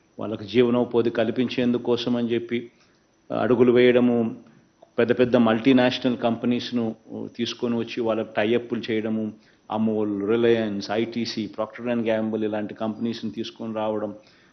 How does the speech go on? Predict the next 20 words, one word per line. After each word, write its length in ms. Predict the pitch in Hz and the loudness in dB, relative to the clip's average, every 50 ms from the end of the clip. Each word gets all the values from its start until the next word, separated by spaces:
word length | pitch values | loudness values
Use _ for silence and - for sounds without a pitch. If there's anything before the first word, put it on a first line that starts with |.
| _ _ - | _ _ -8
వాళ్ళకు 280 | 98 98 104 101 - 92 92 92 95 | -6 -6 -6 -6 -8 -8 -8 -4 -2
వ్యాపార 380 | 98 101 104 - - 117 117 113 117 107 107 | 0 0 0 4 4 6 6 6 6 6 4
ఆపర్చునిటీస్ 680 | 113 - 123 117 - - 123 120 117 117 120 117 113 - - | 4 2 0 0 0 0 0 0 0 0 -2 -2 -4 -4 -4
క్రియేట్ 320 | 117 113 113 113 113 113 113 - | -2 0 2 2 0 0 -4 -4
చేయడం, 280 | - 110 110 110 110 107 107 - _ _ _ _ _ _ - 82 85 | -4 -2 -2 -2 -2 -4 -6 -10 _ _ _ _ _ _ -14 -10 -6
బ్యాంకులతో 480 | 92 101 117 113 117 123 107 - 117 110 113 - | -4 -2 -2 0 0 -2 0 0 0 -2 0 0
టై 120 | 113 113 127 127 | 0 0 0 0
అప్ 100 | 123 127 - | -2 -4 -4
చేయడం, 340 | - 123 120 120 113 113 110 107 107 - - _ _ _ _ - | -2 0 0 0 0 -2 -2 -4 -8 -12 -20 _ _ _ _ -18
మళ్ళా 180 | 85 92 98 98 92 | -14 -10 -8 -8 -6
రుణాలు 300 | 104 104 110 113 117 110 113 113 | -4 -4 -2 -2 -2 -2 -2 -2
ఇప్పించడం, 500 | - - 127 117 117 - 120 123 113 107 104 - - - _ _ _ _ _ _ _ _ - 101 | -2 -4 -4 -4 -2 -2 -2 -2 -2 -4 -6 -10 -16 -20 _ _ _ _ _ _ _ _ -10 -6
మళ్ళా 240 | 107 110 117 123 123 123 120 117 113 113 - - 110 104 104 | -2 2 4 6 6 8 8 6 6 2 0 -8 -4 2 4
గవర్నమెంట్ 540 | 120 117 117 123 127 123 123 120 120 113 117 117 | 4 6 8 8 8 8 8 6 6 4 4 4
అన్ని 160 | 113 117 113 117 117 | 4 4 4 4 2
రకాలుగా 400 | 113 - 117 110 110 110 113 110 - - | 4 4 2 4 4 4 2 2 2 4
తోడుగా 360 | 117 113 113 107 110 117 113 110 107 | 4 4 4 2 2 2 2 2 2
ఉండి 140 | 107 104 101 - | 0 -2 -4 -2
చేయబట్టుకొని 540 | - 110 107 101 110 104 - - 110 101 98 | -2 -2 0 0 -2 -4 -4 -6 -8 -6 -6
నడిపించడం, 560 | 98 92 - - 110 - - 117 117 113 107 | -6 -6 -8 -10 -10 -6 -6 -4 -2 -4 -4